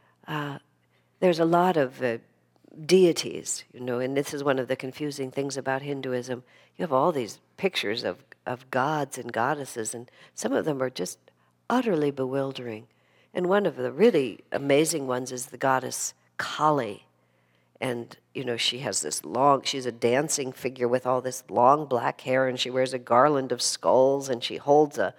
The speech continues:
a saber up like this, and she has her tongue hanging out in bloodthirstiness, and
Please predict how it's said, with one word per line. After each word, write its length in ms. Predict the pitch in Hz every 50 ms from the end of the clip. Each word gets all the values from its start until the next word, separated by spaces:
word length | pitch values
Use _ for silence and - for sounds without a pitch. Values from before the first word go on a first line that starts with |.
| _ - - - - _ -
a 80 | - -
saber 680 | - - - - - 131 156 170 175 160 160 147 131
up 220 | 90 139 - -
like 260 | 147 131 135 135 -
this, 240 | - 135 135 135 - 120
and 140 | 107 107
she 220 | - - 127 127 127 - _ _ _ -
has 180 | - 143 -
her 100 | - 110
tongue 440 | - _ - - - 170 165 160 156
hanging 420 | 156 147 151 147 143 143 131 123 120
out 240 | 120 127 139 143 127
in 220 | 117 110 113 - - _ - - _ _ _ -
bloodthirstiness, 1080 | 139 139 135 139 160 151 - 170 147 151 - - - 147 143 143 139 131 131 - -
and 180 | 127 107 110